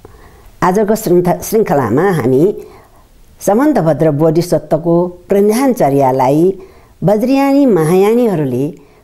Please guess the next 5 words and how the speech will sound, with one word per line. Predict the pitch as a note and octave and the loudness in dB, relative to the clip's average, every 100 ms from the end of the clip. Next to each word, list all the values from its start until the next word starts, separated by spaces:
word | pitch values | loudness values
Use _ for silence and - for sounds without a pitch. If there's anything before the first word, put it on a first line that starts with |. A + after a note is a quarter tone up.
| _ | _
कसरी | - - D4+ C4+ | -4 -2 -2 -2
श्रद्धासार | - E3 D3 G3 G#3+ G#3 G#3 G#3+ - - - _ - | -2 -2 0 -2 -2 -2 -2 -6 -14 -20 -20 _ -8
आफ्नो | E3+ E3+ E3+ D#3+ D3+ - | -6 -2 0 0 -2 -8
जीवनचर्याको | D#3+ F#3+ C4+ D4 F#3 D#3+ D#3 D3 D3+ | -4 0 0 0 0 0 0 0 0
रूपमा | D3+ D#3 E3+ F3+ | 0 0 0 0